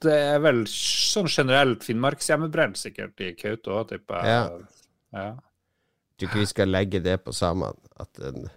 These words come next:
Speaker 1: Nei, nei.
Speaker 2: heimbrentkulturen er samekultur.
Speaker 1: Nei, det kan vi ikke gjøre sånn uten
Speaker 2: Nei.
Speaker 1: videre. Men
Speaker 2: Hører du
Speaker 1: det
Speaker 2: hvor
Speaker 1: er veldig
Speaker 2: interessert
Speaker 1: koselig.
Speaker 2: jeg er i samer? Hører du?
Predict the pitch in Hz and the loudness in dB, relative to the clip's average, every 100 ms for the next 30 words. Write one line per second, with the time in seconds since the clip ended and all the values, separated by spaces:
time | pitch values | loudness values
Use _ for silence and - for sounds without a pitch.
0 | _ 90 107 123 104 101 98 95 95 107 | _ 0 0 2 0 0 0 0 0 -4
1 | 92 - 82 65 64 85 82 80 92 90 | -4 -2 -4 -4 -4 -4 -2 -2 -2 -2
2 | 87 - - - - - - _ _ _ | -2 -4 -10 -10 -12 -16 -20 _ _ _
3 | _ - 120 120 120 104 - 101 90 107 | _ -10 -8 -4 -4 -4 -4 -6 -4 -4
4 | 92 92 - 95 104 - 107 101 107 - | -4 -6 -10 -10 -12 -6 -4 -2 -4 -8
5 | 143 175 202 220 143 - - 139 165 196 | -2 6 8 10 10 10 8 6 8 8
6 | 151 131 135 123 127 151 160 90 - 120 | 10 8 10 8 8 8 8 4 2 2
7 | 139 113 80 | 4 4 2